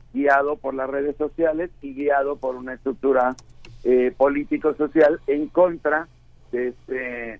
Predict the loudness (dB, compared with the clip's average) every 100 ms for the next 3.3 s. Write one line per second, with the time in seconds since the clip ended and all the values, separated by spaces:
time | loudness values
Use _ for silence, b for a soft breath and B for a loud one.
0 | -4 -2 0 0 2 0 -2 -4 -2 -2
1 | -2 4 4 4 -4 -16 -12 -4 -2 2
2 | 2 2 0 0 0 0 -2 0 2 4
3 | 2 -4 -14